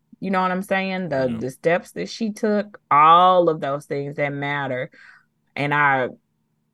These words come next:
Speaker 1: was looking, I have, like, a big family Bible from our family.
Speaker 2: Mm.
Speaker 1: And it's her Bible. She wrote in it.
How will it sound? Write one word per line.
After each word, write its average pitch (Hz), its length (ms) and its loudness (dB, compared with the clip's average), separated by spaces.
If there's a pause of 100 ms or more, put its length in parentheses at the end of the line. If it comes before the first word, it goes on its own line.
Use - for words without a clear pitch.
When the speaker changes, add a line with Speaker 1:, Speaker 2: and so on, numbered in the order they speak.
(160)
Speaker 1:
was 143 240 -6
looking, 147 1000 -2 (1700)
I 170 80 4
have, 226 180 4
like, 165 220 2
a 127 80 2
big 143 320 -2
family 180 340 0
Bible 180 420 2
from 196 220 -6
our 196 140 -4
family. 214 580 -2 (180)
Speaker 2:
Mm. 185 360 -6 (880)
Speaker 1:
And 147 320 -2
it's 143 160 -4
her 220 220 6
Bible. 143 720 4
She - 240 -6
wrote 147 320 0
in 143 220 -2
it. 135 440 -6